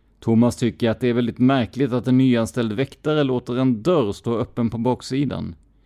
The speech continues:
I kretsen runt Kontra finns även Censur. Kontra hade en operativ grupp, vilket man vet då de presenterat sitt material,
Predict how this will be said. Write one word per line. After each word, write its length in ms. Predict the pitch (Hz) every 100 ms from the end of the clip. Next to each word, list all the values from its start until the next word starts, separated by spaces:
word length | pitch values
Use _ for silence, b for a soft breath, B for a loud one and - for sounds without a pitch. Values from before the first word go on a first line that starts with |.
| _ _ _ _ _ _ _ _
I 220 | - 123 123
kretsen 580 | - 143 147 156 147
runt 300 | 127 139 139
Kontra 540 | - 151 156 156 123 98
finns 320 | 113 110 104
även 420 | 110 101 107 95
Censur. 800 | - 120 117 - 151 127 90 85 76 _ _ _ _ _ _ _ _ _ _ _ b b b
Kontra 400 | - 165 180 -
hade 260 | 120 120 117
en 80 | 120
operativ 640 | 117 123 127 - 123 95
grupp, 500 | 135 139 147 - - - b b
vilket 420 | 131 147 139 147
man 180 | 139 147
vet 300 | 175 139 -
då 200 | 104 110
de 360 | 110 110 107 101
presenterat 640 | - 127 147 131 123 123
sitt 160 | - 117
material, 600 | 131 127 160 151 92 90